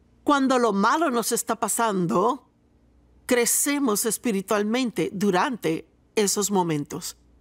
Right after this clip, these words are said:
Bienaventurados los que están de luto, porque serán consolados.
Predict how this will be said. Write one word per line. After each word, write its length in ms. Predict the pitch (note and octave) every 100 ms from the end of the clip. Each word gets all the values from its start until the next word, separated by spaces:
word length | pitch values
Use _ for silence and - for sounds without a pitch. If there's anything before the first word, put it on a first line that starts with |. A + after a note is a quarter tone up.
| _ _ _ _ _ _ _ _ _
Bienaventurados 1120 | G#3+ C#4+ E4 F4+ D#4+ F4 C4 A3 E3 D#3+ - _ _ _ _ _ _ -
los 180 | G#3
que 100 | -
están 440 | G#3 - A3 A3+ B3
de 100 | A#3
luto, 420 | G3 F#3+ - F#3
porque 380 | A3+ G3 - G3+
serán 640 | - F#3+ F3+ A#3 A#3+ C4+ - _ _ _ _ -
consolados. 960 | D4+ C#4+ - G3 D#3 D3 F3 F#3 -